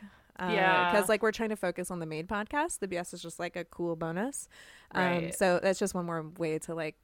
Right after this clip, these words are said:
Speaker 1: make the Patreon more rewarding, I guess.
Speaker 2: Yeah, that's a good way to put it.
Speaker 1: There we go.
Speaker 2: Yeah, Beth's on a roll. <laughs>
Speaker 1: On a roll.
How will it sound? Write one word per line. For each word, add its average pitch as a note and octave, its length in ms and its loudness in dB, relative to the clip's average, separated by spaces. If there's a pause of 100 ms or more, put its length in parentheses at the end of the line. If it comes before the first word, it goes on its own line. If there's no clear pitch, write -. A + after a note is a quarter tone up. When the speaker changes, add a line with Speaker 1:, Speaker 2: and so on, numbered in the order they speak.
(140)
Speaker 1:
make F3 260 -6 (160)
the F3+ 80 -2
Patreon D#3+ 460 -8
more D3+ 220 -10
rewarding, - 600 -10
I - 80 -10
guess. - 420 -8 (1000)
Speaker 2:
Yeah, F4+ 240 -4 (160)
that's B3 200 -2
a A#3 40 -4
good F#3+ 160 -2
way E3 160 0
to D#3+ 60 0
put D#3+ 200 -4
it. G3+ 180 -2 (560)
Speaker 1:
There A4 280 -6
we G4+ 100 -6
go. F#3 560 -8 (400)
Speaker 2:
Yeah, F#4+ 560 -10
Beth's A#3+ 340 -4
on A3+ 140 -6
a C#4+ 80 -6
roll. C#4 800 -2 (300)
<laughs> - 480 -4
Speaker 1:
On F4 180 0
a F4 40 -2
roll. B3+ 520 -4